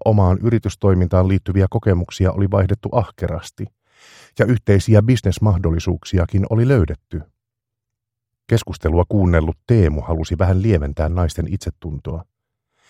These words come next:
"Ei tässä naisen vaistoa tarvita", hän aloitti. "Muistaakseni Jussi sanoi itse vuokranneensa kesäpaikan." "Jaa, niin hän taisi tosiaan mainita", Ville sanoi.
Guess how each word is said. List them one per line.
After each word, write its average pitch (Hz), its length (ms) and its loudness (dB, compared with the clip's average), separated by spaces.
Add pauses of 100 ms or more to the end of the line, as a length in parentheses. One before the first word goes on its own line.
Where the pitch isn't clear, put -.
(540)
"Ei 110 220 6
tässä 107 280 2
naisen 98 420 6
vaistoa 82 420 0
tarvita", 82 400 -2
hän - 220 -4
aloitti. 76 520 -8 (640)
"Muistaakseni 123 600 4
Jussi 139 300 -2
sanoi 123 360 0
itse 131 300 -2
vuokranneensa 107 640 2
kesäpaikan." 73 720 -4 (840)
"Jaa, 87 720 2 (760)
niin 127 160 4
hän 85 120 2
taisi 78 280 0
tosiaan 76 420 -2
mainita", 82 540 -2
Ville 85 280 -4
sanoi. 80 320 -12